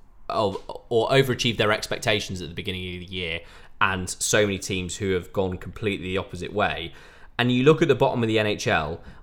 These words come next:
I don't think many people would have put Chicago, L A, Saint Louis, New Jersey, Philadelphia, uh, Florida at the bottom of the N H L. That's in order from bottom up, right? No chance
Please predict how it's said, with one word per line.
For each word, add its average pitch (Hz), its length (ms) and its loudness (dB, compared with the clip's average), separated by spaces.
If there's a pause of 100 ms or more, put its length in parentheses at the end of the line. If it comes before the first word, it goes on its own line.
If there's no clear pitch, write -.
I 120 60 2
don't 156 340 6
think 113 440 2
many 120 320 2
people 101 580 -2
would 104 200 -2
have 98 120 -10
put - 260 0
Chicago, 92 840 0 (220)
L 110 180 2
A, 85 380 -2
Saint 117 400 0
Louis, 101 500 0 (100)
New 104 220 -4
Jersey, 98 720 2 (100)
Philadelphia, 107 920 0 (600)
uh, 87 340 0
Florida 113 960 2 (680)
at 98 180 2
the 98 60 -6
bottom 87 600 -4 (180)
of 87 120 -8
the 87 120 -4
N 85 80 -8
H 85 220 -8
L. 80 320 -6
That's 95 260 0
in 101 100 -2
order 92 240 -2
from 85 200 -8
bottom 82 500 -8
up, - 300 -10 (260)
right? 95 240 0 (220)
No 160 440 2
chance 87 420 -2